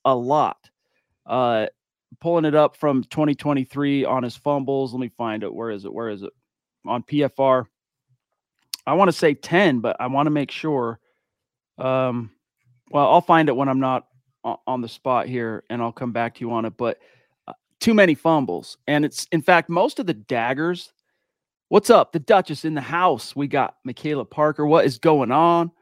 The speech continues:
Um, most of the daggers, Zach, weren't the picks. I mean, not to say that there weren't a couple, you know,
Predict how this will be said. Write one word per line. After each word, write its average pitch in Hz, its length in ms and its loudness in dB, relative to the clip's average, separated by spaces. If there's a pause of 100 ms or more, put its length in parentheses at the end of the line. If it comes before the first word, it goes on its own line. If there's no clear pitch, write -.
(460)
Um, 117 440 -4
most 190 280 -4
of 277 80 -6
the 240 60 -8
daggers, 139 480 -6
Zach, 117 300 -8
weren't 190 240 -6
the - 80 -8
picks. - 560 -10 (160)
I 147 60 -10
mean, 156 80 -4
not 175 140 0
to - 80 -12
say 147 180 -2
that 120 160 -6
there 120 140 -6
weren't 117 180 -8
a 113 40 -12
couple, 104 300 -14 (140)
you 113 140 -8
know, 92 180 -14